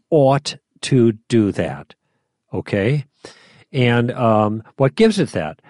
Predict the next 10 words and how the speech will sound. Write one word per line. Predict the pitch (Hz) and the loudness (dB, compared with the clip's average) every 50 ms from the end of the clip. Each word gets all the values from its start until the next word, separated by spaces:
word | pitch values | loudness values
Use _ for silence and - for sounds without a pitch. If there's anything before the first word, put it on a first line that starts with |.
| _ _ | _ _
That's | - 123 120 - - | -2 -2 -2 -2 -2
the | - 160 | -2 -2
grounding | 131 - 160 160 180 220 247 233 160 143 104 85 87 | 0 0 0 2 2 2 0 0 0 -2 -4 -4 -6
concern. | - - 107 92 80 - - - 98 78 73 71 - - _ _ _ _ _ _ _ _ _ _ _ _ _ _ _ _ _ _ _ _ _ _ _ | -10 -10 -8 -8 -4 -4 -4 -2 -2 -4 -6 -10 -14 -20 _ _ _ _ _ _ _ _ _ _ _ _ _ _ _ _ _ _ _ _ _ _ _
Now, | 147 143 147 151 | 0 0 2 4
if | 160 156 - - | 4 4 4 4
there | 180 165 185 | 2 2 4
is | 208 208 180 | 2 2 2
no | 220 202 180 123 | 2 2 2 2
God, | 110 143 151 170 160 113 92 98 120 143 147 135 | 2 0 2 2 2 2 2 2 0 0 -4 -8